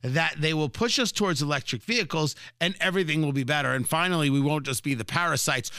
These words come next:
who are destroying Mother Gaia. We will actually be worthy of our existence. So this is going to have a serious, uh,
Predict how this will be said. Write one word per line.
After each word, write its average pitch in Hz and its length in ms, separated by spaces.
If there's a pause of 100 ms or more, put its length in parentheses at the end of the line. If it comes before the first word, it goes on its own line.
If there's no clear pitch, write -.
(140)
who 165 100
are 165 80
destroying 175 680 (160)
Mother 160 300
Gaia. 131 460 (240)
We 202 200
will 196 200
actually 175 460
be 147 340 (180)
worthy 208 640 (220)
of 208 140
our 180 180
existence. - 720 (1700)
So - 260
this 415 260
is 277 140
going 220 280
to 190 80
have 170 200
a 139 60
serious, 147 520
uh, 113 120